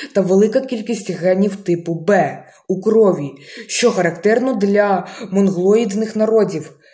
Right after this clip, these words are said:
Лише тридцять п'ять відсотків росіян належать до східноєвропейського комплексу антропологічних ознак, що близький до, е, нордичного типу, в той час як більш як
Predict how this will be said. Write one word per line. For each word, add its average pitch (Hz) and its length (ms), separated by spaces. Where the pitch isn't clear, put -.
Лише 190 280
тридцять 226 420
п'ять 226 240
відсотків 190 380
росіян 202 440
належать 202 520
до 208 160
східноєвропейського 202 1300
комплексу 175 840
антропологічних 190 960
ознак, 185 540
що - 160
близький 220 640
до, 185 480
е, 165 200
нордичного 190 800
типу, 202 420
в - 100
той 175 180
час 240 340
як 190 340
більш 208 460
як 190 380